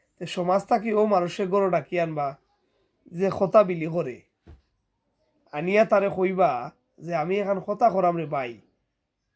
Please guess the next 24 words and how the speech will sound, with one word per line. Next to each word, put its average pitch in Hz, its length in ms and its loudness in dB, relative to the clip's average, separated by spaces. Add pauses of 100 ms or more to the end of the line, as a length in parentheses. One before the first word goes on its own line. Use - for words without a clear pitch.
সাইজ 190 300 -4
কেউরে 196 280 0
কইবে, 175 280 0
"ওটা 170 180 0
গোপন 156 340 -4
রাখিস", 139 460 -4 (120)
ও 202 140 2
শিলটা 202 340 4
মারি 160 220 2
দিবা। 127 320 -10 (800)
দেখবা 202 400 2
কথাটা 220 320 2
খুব 185 220 -6
দ্রুত 202 240 -2
ছড়াইব, 123 560 -2 (360)
কারণ 170 120 -4
আমরা 180 180 2
সবে 196 320 0
জানি 160 280 0
গোপন 170 320 -4
কথা 175 240 -2
ভাইরাল 170 400 4
হয় 156 140 -2
সকাল। 120 440 -14